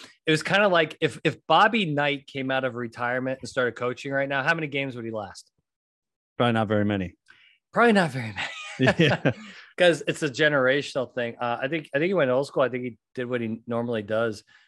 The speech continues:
Speaker 1: Um, and I think with, you know, juries have changed, uh, generational, uh, definitely, uh, you know, Gen X, Y, and now Z, um, different people that re-, yeah, that respond to different types of,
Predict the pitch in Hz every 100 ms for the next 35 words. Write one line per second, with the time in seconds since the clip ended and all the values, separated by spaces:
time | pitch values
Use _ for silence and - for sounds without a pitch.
0 | _ _ 110 107 104 101 - _ _ -
1 | 123 120 120 - 123 117 - 147 151 -
2 | _ 131 123 - _ _ _ 208 196 127
3 | 156 180 165 - 165 185 175 - - 127
4 | 123 117 139 127 123 143 - 156 156 143
5 | 120 117 113 113 143 151 127 120 _ _
6 | _ _ _ 113 113 113 110 107 _ _
7 | _ _ 117 113 107 123 127 127 - 127
8 | 127 123 120 120 104 127 139 113 113 107
9 | - 117 113 110 107 - _ - 113 110
10 | 147 202 185 - _ _ - 151 165 139
11 | 120 110 - _ 113 120 104 120 113 113
12 | 113 - 127 131 110 117 123 117 120 113
13 | 113 107